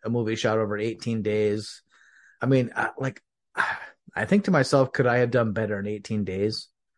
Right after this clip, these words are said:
And I don't think I could have, you know, with two million bucks in eighteen days. I don't, I don't think I could have. Now, is this movie great? No, it's not great. But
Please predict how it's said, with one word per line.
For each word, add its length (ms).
And 320
I 220
don't 240
think 160
I 60
could 240
have, 280
you 80
know, 140
with 200
two 140
million 240
bucks 300
in 80
eighteen 280
days. 320
I 120
don't, 200
I 80
don't 140
think 120
I 80
could 140
have. 160
Now, 200
is 160
this 180
movie 220
great? 340
No, 300
it's 200
not 120
great. 280
But 300